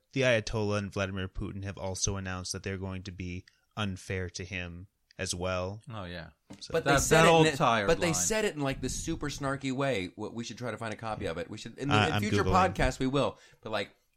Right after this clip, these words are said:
Speaker 3: "We have super secret inside information that the Ayatollah and Vladimir Putin are gonna be meanie, mean, mean to Trump,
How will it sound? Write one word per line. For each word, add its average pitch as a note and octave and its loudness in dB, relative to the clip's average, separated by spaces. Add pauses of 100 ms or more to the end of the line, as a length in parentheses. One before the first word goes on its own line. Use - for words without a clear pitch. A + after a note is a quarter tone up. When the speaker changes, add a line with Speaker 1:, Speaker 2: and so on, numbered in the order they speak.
Speaker 3:
"We A2+ 2
have E2 -2
super - -4
secret - -8
inside E2+ -6
information D2+ -8
that B1+ -16
the - -18
Ayatollah E2+ -4
and C2+ -16
Vladimir D2+ -6
Putin G2 2
are C2+ -12
gonna C2+ -12
be C2 -16
meanie, G#2+ -4
mean, A2+ -4
mean F#2 -6
to D#2 -8
Trump, C2+ -8